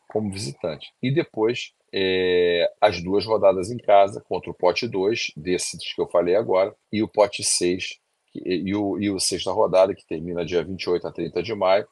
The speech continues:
o pote três, que são, né, ju-, é, São Lourenço, Strongest, Universitário do Peru,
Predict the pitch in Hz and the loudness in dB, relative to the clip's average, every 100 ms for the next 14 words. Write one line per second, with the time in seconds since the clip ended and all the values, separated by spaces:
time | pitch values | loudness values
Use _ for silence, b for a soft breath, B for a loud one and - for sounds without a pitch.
0 | _ - - 98 - 98 104 90 90 - | _ -12 0 0 0 -2 0 0 -2 -10
1 | _ _ 92 - 90 87 98 _ _ - | _ _ -6 -4 0 -2 -4 _ _ -12
2 | 76 - 69 76 - 65 67 67 50 - | -12 -12 -14 -8 -4 -4 -4 -6 -8 -10
3 | - _ _ _ 82 104 98 107 95 - | -14 _ _ _ 0 2 2 0 -2 -6
4 | 76 69 67 - - 101 110 92 85 87 | -12 -10 -10 -12 -6 0 0 0 -6 -6
5 | 80 85 87 - 90 85 - 101 92 104 | -4 -4 -4 0 0 -2 -4 -2 -2 -4
6 | 101 | -6